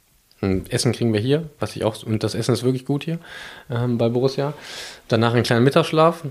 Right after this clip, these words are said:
dann gegen sechzehn Uhr dreißig ein Kirschkuchen mit Sahne von Heinemann, überragend. Dann irgendwelche Freunde treffen, am besten es läuft noch ein geiles Spiel im Fernsehen,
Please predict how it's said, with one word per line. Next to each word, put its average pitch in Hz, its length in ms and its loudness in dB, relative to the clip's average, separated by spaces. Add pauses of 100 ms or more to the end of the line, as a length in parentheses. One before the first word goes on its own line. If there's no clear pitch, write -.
(160)
dann 120 560 2
gegen 110 480 2
sechzehn 135 340 2
Uhr 123 60 2
dreißig 117 440 0
ein 104 200 0
Kirschkuchen 143 500 2
mit 117 160 0
Sahne 135 460 0
von 101 200 -2
Heinemann, 135 520 2 (280)
überragend. 107 600 2 (580)
Dann 107 380 4
irgendwelche 110 400 4
Freunde 147 280 4
treffen, 135 460 0 (340)
am 95 160 0
besten 120 300 2
es - 140 0
läuft 113 180 2
noch 107 140 0
ein 101 240 0 (180)
geiles 107 300 4
Spiel 131 220 0
im 143 120 2
Fernsehen, 139 540 -2